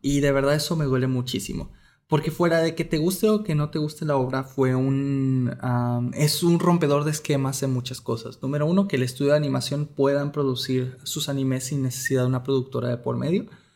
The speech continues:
Am, lo segundo, que los estudios de animes puedan hacer exactamente lo que tú dijiste, elegir en qué obras quieren llevar a la pantalla, cosa que no pasaba, o sea, realmente este fue como, como un caso súper excepcional,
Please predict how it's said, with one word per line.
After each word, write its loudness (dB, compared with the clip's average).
Am, 2
lo 0
segundo, 0
que 2
los 2
estudios 2
de 4
animes 2
puedan 2
hacer -2
exactamente -2
lo -2
que -8
tú -8
dijiste, -4
elegir 2
en 0
qué 0
obras 0
quieren -2
llevar 0
a -2
la -4
pantalla, -2
cosa 0
que 0
no 2
pasaba, 2
o -2
sea, -4
realmente -2
este -8
fue -4
como, -6
como -2
un -2
caso -2
súper -4
excepcional, -2